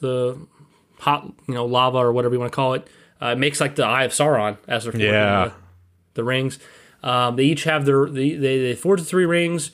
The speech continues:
Speaker 1: and I'm trying to think, does any, I think that's just kinda, doesn't that just kinda, the scene just kinda end with them having their rings and Elrond having the thing, the, the, the scroll?
Speaker 2: Pretty much.
Speaker 1: And then it
Speaker 2: But I
Speaker 1: hands
Speaker 2: do
Speaker 1: over
Speaker 2: love,
Speaker 1: to
Speaker 2: I'm sorry. I do love real
Speaker 1: Yeah,
Speaker 2: quick,
Speaker 1: okay.
Speaker 2: just kinda before that,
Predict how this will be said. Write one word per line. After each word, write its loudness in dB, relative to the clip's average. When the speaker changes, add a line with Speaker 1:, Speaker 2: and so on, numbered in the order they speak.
Speaker 1:
and -2
I'm -4
trying 0
to -2
think, 0
does 0
any, -4
I -16
think -2
that's 0
just -2
kinda, 2
doesn't 2
that 4
just -2
kinda, 2
the -4
scene 0
just -4
kinda -2
end 0
with 2
them 2
having 0
their 2
rings 2
and -4
Elrond 0
having -2
the -4
thing, -2
the, 2
the, -2
the -6
scroll? 2
Speaker 2:
Pretty 4
much. 0
Speaker 1:
And -2
then 2
it -2
Speaker 2:
But 0
I 2
Speaker 1:
hands -2
Speaker 2:
do 6
Speaker 1:
over 4
Speaker 2:
love, 4
Speaker 1:
to 2
Speaker 2:
I'm -6
sorry. 0
I -2
do 2
love 4
real 4
Speaker 1:
Yeah, -8
Speaker 2:
quick, 2
Speaker 1:
okay. -6
Speaker 2:
just -8
kinda 0
before 0
that, 2